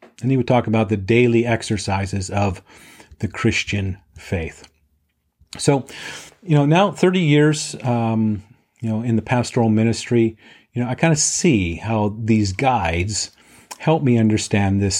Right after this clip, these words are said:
spiritual framework, this way of thinking and acting, uh, a way of living out the Christian life, focusing on the simple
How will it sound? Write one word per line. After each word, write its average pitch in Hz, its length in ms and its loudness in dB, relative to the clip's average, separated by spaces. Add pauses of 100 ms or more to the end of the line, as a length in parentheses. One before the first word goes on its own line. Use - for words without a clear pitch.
spiritual 113 580 2
framework, 95 640 0
this 101 220 -6
way 107 280 2
of 95 160 0
thinking 101 800 -2
and 87 100 -4
acting, 98 600 -4 (500)
uh, 107 60 -4
a 120 120 -2
way 120 200 4
of 101 140 0
living 110 320 2
out 104 220 0
the 98 60 -8
Christian 98 480 -4
life, 92 280 -4
focusing 131 520 0
on 107 280 0 (220)
the 151 80 0
simple 156 520 2